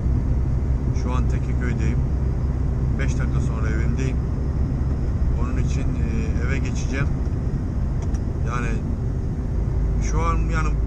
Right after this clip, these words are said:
bu, şu anki zamanda Ünye'de falan olsaydım, böyle Ünye, Terme o civarlarda olsaydım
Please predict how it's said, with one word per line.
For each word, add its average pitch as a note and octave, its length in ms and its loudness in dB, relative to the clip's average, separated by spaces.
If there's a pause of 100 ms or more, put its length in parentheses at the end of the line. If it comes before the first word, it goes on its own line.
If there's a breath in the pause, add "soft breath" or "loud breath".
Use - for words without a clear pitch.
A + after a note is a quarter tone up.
(240)
bu, - 60 2 (460)
şu F#3+ 80 0
anki G#3 280 0
zamanda G3+ 520 2
Ünye'de F#3+ 460 2
falan F#3 300 2
olsaydım, - 540 2
böyle D3+ 160 2
Ünye, - 500 2
Terme D#3+ 260 4
o C#3+ 80 2
civarlarda D3 540 2
olsaydım C#3 420 2